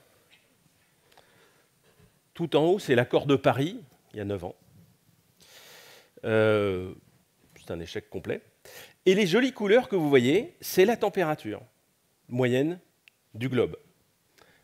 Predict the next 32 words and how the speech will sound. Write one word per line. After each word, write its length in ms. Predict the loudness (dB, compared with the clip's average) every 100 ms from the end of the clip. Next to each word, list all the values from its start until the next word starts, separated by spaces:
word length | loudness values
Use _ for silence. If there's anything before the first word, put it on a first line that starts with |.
| -20
Et 60 | -8
ça, 160 | -6
c'est 120 | -6
comme 460 | -2 4 4 4 -2 -10 _ _ -10
dans 80 | -6
la 80 | -4
salle 200 | -4 -2
de 100 | -2
bain, 320 | 0 -2 -6 -8
robinet 400 | -4 -4 0 0
bleu, 360 | 0 0 -2 -6 _
c'est 160 | -8 -6
froid, 340 | -2 -4 -4 -12 _
robinet 300 | -8 -4 -2
rouge, 260 | -2 -2 -6
c'est 100 | -8
chaud. 260 | -6 -6 -6 _ _ _ _ _ _ _ -20
Et 60 | -12
c'est 120 | -12
trop 180 | -6 -6
chaud. 280 | -4 -4 -6 _ _ _ _ _ _
Il 140 | -18 -12
fait 220 | -6 -6
trop 240 | -6 -10
chaud. 240 | -10 -10 -14 _ _ -6
Alors, 220 | -6 -4
euh, 200 | -8 -10 -14
Sonitech, 500 | -14 -12 -10 -10 -10
tout 80 | -12
ça, 160 | -16
sympa, 320 | -10 -8 -6
hein. 240 | -4 -4